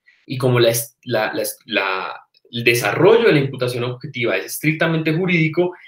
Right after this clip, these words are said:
necesariamente va a haber valoraciones por parte del juez. Y en el momento en el que hay, del fiscal, perdón, y en el momento en el que haya valoraciones por parte del fiscal, en lo, lo que nosotros creemos es que se está ejerciendo jurisdicción,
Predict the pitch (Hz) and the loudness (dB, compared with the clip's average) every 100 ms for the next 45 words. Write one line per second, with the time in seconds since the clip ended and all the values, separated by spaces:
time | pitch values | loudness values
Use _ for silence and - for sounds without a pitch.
0 | _ 135 151 165 147 143 - 143 151 165 | _ 2 4 4 4 2 0 2 4 4
1 | 160 151 170 127 131 127 131 143 147 139 | 2 2 0 0 0 2 4 4 2 0
2 | 151 151 143 110 - 185 226 214 143 - | 2 2 2 -2 -4 -2 -2 -2 -6 -4
3 | 123 - 110 - 127 117 - 160 - - | -4 -2 -6 -2 -2 -2 0 0 -2 -10
4 | _ - - 131 131 131 139 147 220 262 | _ -20 -2 2 2 2 2 2 2 -2
5 | - 160 123 120 - 120 120 - - 147 | -2 0 0 -2 0 0 0 -4 0 0
6 | 143 127 147 - - - - 143 135 135 | 0 0 -2 -2 -12 -20 -4 0 2 2
7 | 139 165 160 269 294 180 147 127 95 - | 4 2 2 -4 -4 -2 0 0 -2 -4
8 | 120 127 123 110 - 147 160 - 220 - | -2 2 2 0 -2 -2 -2 -4 -6 -4
9 | 127 139 175 - 139 - 123 185 - _ | -6 -4 -4 -4 -10 -4 -2 -4 -6 _
10 | - 143 139 131 123 127 120 120 110 104 | -6 -4 0 -2 -2 -2 -2 -2 -6 -6
11 | - 180 - - - 143 113 120 151 - | 0 0 0 -6 -2 -2 -2 -4 -6 -6
12 | 135 123 - 143 151 - 104 123 117 - | -4 -4 -4 -2 -2 0 -2 0 -2 0
13 | 147 143 147 156 143 123 95 - 240 254 | 0 2 0 0 -2 -6 -6 -4 -4 -4